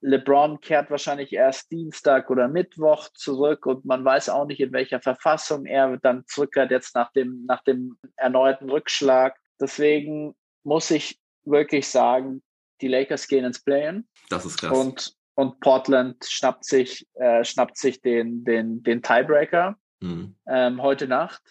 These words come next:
Speaker 1: weil
Speaker 2: Mhm.
Speaker 1: Portland hat keine verletzten Spieler und, und Portland hat Dame. Dame ist jetzt nicht in Topform aktuell, aber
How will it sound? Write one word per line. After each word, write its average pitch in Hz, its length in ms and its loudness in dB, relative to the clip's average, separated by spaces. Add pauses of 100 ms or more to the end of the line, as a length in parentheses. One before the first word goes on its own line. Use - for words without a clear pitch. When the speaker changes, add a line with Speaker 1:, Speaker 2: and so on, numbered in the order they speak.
(140)
Speaker 1:
weil 123 300 4
Speaker 2:
Mhm. 104 100 -8
Speaker 1:
Portland 131 460 -2
hat 123 240 -4
keine 123 240 0
verletzten 127 460 -4
Spieler 135 440 2
und, 127 240 -4
und 147 240 -6 (200)
Portland 131 360 2
hat 127 200 0 (160)
Dame. 135 580 -2 (680)
Dame 139 320 2
ist - 260 -6 (160)
jetzt 143 220 -4
nicht 196 200 2
in 170 120 2
Topform 247 500 2
aktuell, 214 600 0
aber 156 560 2